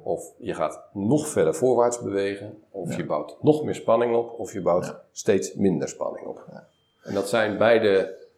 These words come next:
Speaker 1: ervaringen die je kunt, eh, waarnemen bij jezelf. En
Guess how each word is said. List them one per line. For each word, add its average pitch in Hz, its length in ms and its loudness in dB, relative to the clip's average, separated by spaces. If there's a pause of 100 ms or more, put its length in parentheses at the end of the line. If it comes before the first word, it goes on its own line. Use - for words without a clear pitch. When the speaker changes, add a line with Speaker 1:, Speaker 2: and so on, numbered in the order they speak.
(140)
Speaker 1:
ervaringen 101 840 2
die 92 160 -4
je 90 120 -4
kunt, 95 500 -4
eh, 85 440 -6 (300)
waarnemen 78 640 2
bij 76 160 -2
jezelf. 80 480 -4 (920)
En 85 340 -6